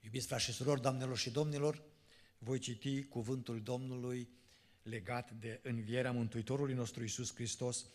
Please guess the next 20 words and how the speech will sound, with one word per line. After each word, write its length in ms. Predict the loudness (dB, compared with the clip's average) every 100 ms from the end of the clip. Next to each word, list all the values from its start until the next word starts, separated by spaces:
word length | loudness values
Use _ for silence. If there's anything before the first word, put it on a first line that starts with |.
| -16 -6
așa 240 | -2 -2
cum 140 | -2
ne-l 160 | -4 -4
prezintă 720 | -4 -4 -2 -4 -4 -6 -6 -14 -12
Apostolul 600 | -10 -4 -4 -4 -6 -4
Ioan 440 | -2 0 0 0 -6 -20 -20 -20 -8
în 200 | -4 -2
Evanghelia 560 | -2 -2 -2 2 2
după 200 | 0 -4
Ioan, 200 | -2 -2
capitolul 500 | -4 -6 -6 -6 -6
douăzeci, 760 | -2 -2 -2 -6 -6 -6 -6 -8 -20 -20 -20 -20 -20 -20 -20 -20 -20 _ _ -20 -20 _ -20 -20 -20 -8
primele 560 | 0 2 4 4 2 0
nouă 540 | 0 2 2 0 -2 -4
versete. 680 | -6 -4 -4 -6 -12 -16 -16 -20 -20 _ -20 _ _ _ -20 -20 -20 -20 _ _ _ _ _ _ _ _ _ _
Evanghelia 640 | -8 -6 -4 -4 -2 -2 -2
după 200 | -2 0
Ioan, 260 | 0 0
capitolul 600 | -2 -4 -4 -4 -6 -6 -2
douăzeci, 800 | 0 0 -2 -6 -4 -4 -6